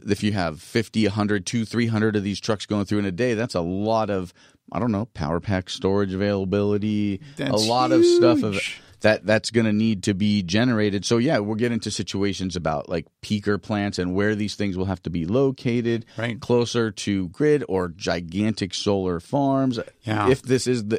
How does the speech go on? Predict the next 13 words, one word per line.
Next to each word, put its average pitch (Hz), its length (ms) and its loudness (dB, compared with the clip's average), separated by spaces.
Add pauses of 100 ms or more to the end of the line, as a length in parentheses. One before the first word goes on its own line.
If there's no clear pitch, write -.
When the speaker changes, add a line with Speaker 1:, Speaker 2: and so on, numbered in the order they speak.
Speaker 1:
if 160 120 0
this 165 180 0
is 131 140 -2
the 117 60 -2
case, 185 280 -2 (320)
but 139 120 2
it's, - 260 -4 (200)
again, 123 480 -2 (300)
it's - 160 -6
a 107 60 0
total 107 420 -2
game 95 320 -2
changer. 92 460 -12